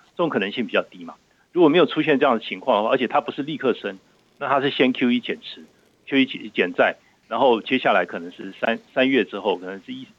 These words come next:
一二季之交开始升息，所以不是很快速升息的话，美元的，其实它已经先提前反映这个东西，等于就是长期来讲，它美元维持于一个水准于不坠，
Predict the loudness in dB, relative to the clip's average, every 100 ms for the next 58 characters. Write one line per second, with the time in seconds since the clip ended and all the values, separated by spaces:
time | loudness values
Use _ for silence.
0 | -20 _ 2 2 2 -4 -4 0 0 -2
1 | -8 -10 -12 -12 -14 -20 _ _ -18 -4
2 | -4 2 2 2 0 0 0 0 0 0
3 | 0 0 -2 -6 -2 -2 2 2 2 -6
4 | _ _ _ 0 2 2 0 -2 0 0
5 | 0 -8 -6 -4 -4 -6 -6 -6 -8 -12
6 | -20 -20 _ _ _ _ -4 -2 -2 0
7 | -2 2 2 4 2 4 4 4 4 2
8 | 0 -4 -2 -2 -4 -4 -2 -2 -4 -12
9 | -16 -4 -4